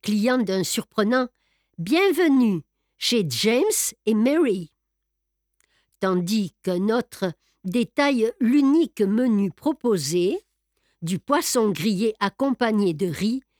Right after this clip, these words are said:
et de chapatis. Les peintures ont subi l'outrage du temps et peinent à masquer la vétusté du bâtiment. Il ressemble à une vieille dame qu'on aurait tenté de maquiller un peu naïvement.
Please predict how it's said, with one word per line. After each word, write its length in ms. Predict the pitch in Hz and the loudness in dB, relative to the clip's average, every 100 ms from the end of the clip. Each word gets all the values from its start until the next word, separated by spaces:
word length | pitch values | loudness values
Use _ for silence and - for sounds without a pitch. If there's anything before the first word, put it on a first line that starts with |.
| _ - | _ -6
et 80 | 214 | -2
de 160 | 175 | -2
chapatis. 960 | 160 - 233 185 - 180 156 - - - _ _ _ _ _ _ _ _ _ _ _ _ _ _ | -2 -4 -4 -6 -8 -12 -12 -14 -20 -20 _ _ _ _ _ _ _ _ _ _ _ _ _ _
Les 120 | 196 | -8
peintures 760 | - 220 214 190 - 277 214 170 | -4 -2 0 0 0 0 0 -2
ont 220 | 170 180 | -4 -4
subi 580 | 175 - - 196 175 254 | -4 -6 -4 -4 2 2
l'outrage 560 | 165 170 - 170 165 165 | 2 -4 -8 -6 -4 -2
du 240 | 190 262 | 0 -2
temps 440 | 240 _ 190 175 143 - _ _ _ _ _ _ | -2 _ -2 -2 -6 -16 _ _ _ _ _ _
et 100 | 214 | -4
peinent 360 | - 254 226 220 | 0 2 2 2
à 80 | 226 | 0
masquer 420 | 208 190 - - | 0 -2 -2 -2
la 140 | 220 185 | 0 0
vétusté 680 | 151 226 - 190 - - 277 | 0 -4 -2 -6 -6 -4 -2
du 160 | 180 | -2
bâtiment. 720 | 165 180 - 233 247 226 175 165 _ _ _ _ _ _ _ - | -4 -8 -6 -2 0 0 -2 -8 _ _ _ _ _ _ _ -2
Il 140 | 254 | 0
ressemble 440 | 285 285 370 330 | 0 0 0 2
à 80 | 285 | 2
une 180 | 269 254 | 2 2
vieille 400 | 190 254 311 285 | 2 0 2 0
dame 360 | 208 202 196 196 | 0 0 -2 -2
qu'on 220 | 226 214 | 0 0
aurait 200 | 208 214 | 0 -2
tenté 420 | - 226 202 254 | 0 -2 0 -2
de 100 | 190 | 0
maquiller 600 | 202 196 - 226 214 202 | 0 -2 -2 -2 0 0
un 200 | 202 202 | 0 -2
peu 200 | - 214 | -2 0
naïvement. 1000 | 214 214 202 214 196 233 240 220 196 | 0 0 0 0 0 0 0 0 -4